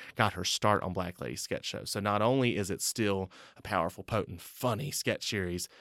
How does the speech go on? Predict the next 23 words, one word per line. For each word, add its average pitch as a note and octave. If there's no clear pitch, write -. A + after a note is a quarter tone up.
that's G#2
breaking A#2
ground F#2+
and F#2
doing A2
incredible F#2+
things, F#2
um, G2+
and A2
by A2
the A2
way, G#2+
the G2+
first -
black G2+
woman G2+
who, F#2
uh, F#2+
Bridget F#2+
Stokes -
is F#2+
her F#2+
name, F#2